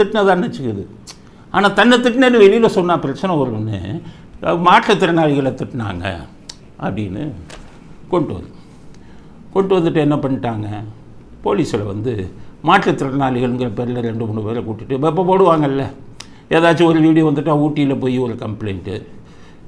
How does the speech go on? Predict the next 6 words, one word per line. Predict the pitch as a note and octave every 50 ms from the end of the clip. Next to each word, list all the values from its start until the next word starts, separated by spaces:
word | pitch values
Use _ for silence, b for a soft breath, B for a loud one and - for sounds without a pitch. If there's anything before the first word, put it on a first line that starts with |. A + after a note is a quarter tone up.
| D3
எக்மோ | D#3 D#3 E3+ F3 F3+ D#3+ D3
இதுல | D3 F3 E3 D3+ C#3+ C#3 A#2+
போ-, | A#2 A#2+ A#2 -
கோயம்புத்தூர்ல | D#3+ E3+ F3+ E3 D#3+ C3+ A#2+ D3 C3 B2+ B2 A2 -
complaint, | A2 G#2+ - - A2 G#2+ F#2 F2 - - - -
திருச்சியில | - G3 G3 F#3+ - - F#3+ E3